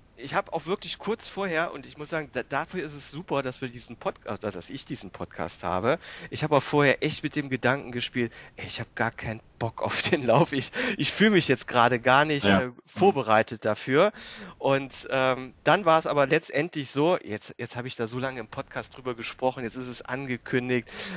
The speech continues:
Speaker 1: ähm, jetzt, äh, gucken auch die Leute auf Race Day Me und so weiter. Jetzt muss ich einfach, also der Druck war natürlich da.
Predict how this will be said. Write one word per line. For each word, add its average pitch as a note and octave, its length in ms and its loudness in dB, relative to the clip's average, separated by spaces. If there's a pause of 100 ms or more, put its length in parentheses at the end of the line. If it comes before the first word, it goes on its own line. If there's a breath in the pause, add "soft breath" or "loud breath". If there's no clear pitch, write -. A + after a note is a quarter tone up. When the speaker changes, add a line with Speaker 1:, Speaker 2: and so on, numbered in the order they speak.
(140 loud breath)
Speaker 1:
ähm, C#3 260 6
jetzt, C3+ 240 -2
äh, B2 260 0
gucken D3+ 300 -2
auch A#2+ 120 2
die C3+ 120 -4
Leute B2+ 340 4
auf A#2+ 260 -2
Race C3 360 2
Day C3 160 2
Me C3 200 -4
und D#3 200 2
so C#3+ 180 0
weiter. D3 400 6 (220 loud breath)
Jetzt C#3 240 2
muss F3 280 2
ich - 240 -6
einfach, F2 380 -4
also A#2+ 180 -4
der A#2 140 2
Druck C3+ 380 -2
war G#2+ 120 2
natürlich F#2 540 -8
da. G#2+ 300 2